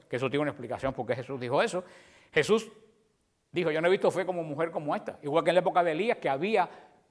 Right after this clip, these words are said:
mon-, montones de judías, y, y, y Elías fue a hacer el milagro a una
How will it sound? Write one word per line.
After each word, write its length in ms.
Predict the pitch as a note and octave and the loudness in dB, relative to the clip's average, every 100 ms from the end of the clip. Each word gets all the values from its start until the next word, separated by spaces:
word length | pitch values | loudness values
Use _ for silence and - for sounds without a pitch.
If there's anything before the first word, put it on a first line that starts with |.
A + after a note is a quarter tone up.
| _ _ | _ _
mon-, 280 | - C3+ C#3 C#3+ | -10 -8 -8 -6
montones 400 | D3 D3 G#3+ G#3 | -2 2 2 2
de 80 | |
judías, 400 | F#3 G3 B3 B3 - - | 0 0 0 -2 -4 -14
y, 100 | C3+ B2 - | -12 -10 -10
y, 180 | - B2 | -8 -6
y 180 | B2+ C3+ | -6 -4
Elías 260 | B2+ D#3+ F#3 | -4 -4 -4
fue 120 | E3 | -4
a 20 | |
hacer 140 | D3 F3 | -4 -4
el 60 | |
milagro 800 | E3 D#3 F#3 G3 E3 - - _ - | -4 0 0 2 -2 -4 -20 _ -6
a 120 | A#2+ | -4
una 500 | C3 D#3 D3 F#2 | -2 0 -2 -2